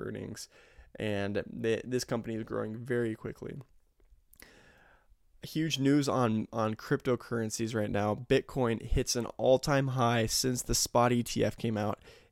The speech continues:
It is currently at forty, over forty-seven thousand. And when Bitcoin goes up,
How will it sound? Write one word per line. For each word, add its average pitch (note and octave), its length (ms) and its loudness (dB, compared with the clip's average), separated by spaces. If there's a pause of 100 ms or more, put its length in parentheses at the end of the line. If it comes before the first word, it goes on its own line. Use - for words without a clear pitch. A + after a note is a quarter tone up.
It A2+ 140 2
is A2 120 0
currently A2+ 480 -2
at G#2+ 220 0
forty, A#2+ 360 0
over A#2+ 220 -4
forty-seven B2 560 0
thousand. A2 540 -2 (440)
And B2 160 2
when B2 180 4
Bitcoin C3+ 420 2
goes C3 200 4
up, C3 220 2